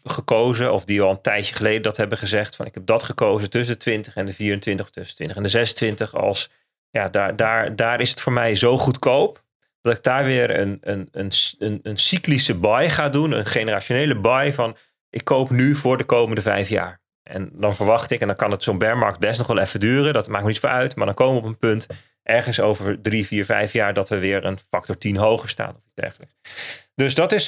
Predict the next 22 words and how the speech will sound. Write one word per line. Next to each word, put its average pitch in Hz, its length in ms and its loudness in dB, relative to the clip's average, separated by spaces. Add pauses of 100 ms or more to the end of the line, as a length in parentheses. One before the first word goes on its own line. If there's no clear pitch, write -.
(120)
dat 196 180 0
is 190 120 -2
wat 165 200 -2
er 170 80 0
met 147 140 0
Bitcoin 165 340 0
aan 135 80 0
de 131 60 0
hand 180 240 0
is, - 260 0
eh, 117 240 2
mensen. 120 640 0
Ehm, 131 420 0 (380)
eh, 123 120 -2 (260)
hebben 127 500 0
we - 140 -12
in, 127 220 -2
helemaal 139 340 2
van 139 120 -2
het 107 80 -2
begin 156 160 0
van 165 80 2